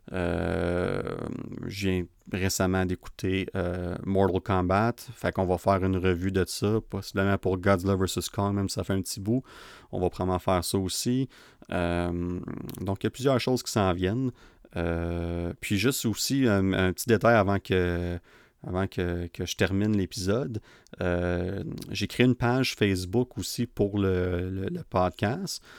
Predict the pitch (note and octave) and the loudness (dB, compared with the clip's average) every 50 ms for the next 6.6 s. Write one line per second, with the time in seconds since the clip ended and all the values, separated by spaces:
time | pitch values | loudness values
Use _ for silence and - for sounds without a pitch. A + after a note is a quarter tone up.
0 | - - - - G2 F#2+ F#2 - - - G2 F#2 F2+ - F2+ G2+ G2+ G2+ F#2 F#2 | -20 -12 -6 -2 0 0 0 0 0 2 2 2 2 0 0 2 2 2 2 2
1 | G2+ G#2 G2+ - - G#2 F#2 F#2 F2 - A2 G#2 G#2 G#2 - - - - F#2 F2 | 0 0 0 0 -2 -2 -2 -2 -2 -2 -2 0 0 -2 -2 -4 -4 -2 -2 -2
2 | F2+ F2+ - _ - G#2 F#2 F#2 F#2+ F2+ G2 F#2 F2+ F#2 G2 B2+ D#3+ D#3+ - - | -2 -4 -6 _ -4 -4 -2 -2 -2 -2 0 0 0 0 0 0 -2 -4 -8 -12
3 | - - - - _ - - D3 D3+ F#2 F#2 F#2 F2+ - - F#2+ F2+ F2 F2 E2+ | -20 -20 -20 -20 _ -16 -12 -8 -4 -2 -2 -4 -4 -2 0 2 2 2 2 0
4 | E2+ E2+ E2+ F2 - G2+ F2+ F2+ F2+ F#2+ G2+ F#2 F2+ F#2 F#2 F2+ F2+ F2+ F2+ F2+ | 0 -2 -4 -6 -8 -8 -8 -8 -8 -6 -6 -8 -8 -6 -4 -4 -2 -2 -2 -2
5 | F2 F2 F2+ F2+ F2 F2 F2 F2 F2 F2 F2 F2+ F2 F2 F#2+ F#2 - G2+ F#2+ G2 | -2 -2 -2 -4 -4 -4 -4 -4 -6 -6 -6 -6 -2 0 0 0 2 2 4 4
6 | G#2 G#2+ G2 F#2+ F#2+ F#2 F#2+ F#2+ G2 G2+ G2 G2+ | 4 4 4 2 2 2 2 2 0 0 -2 -2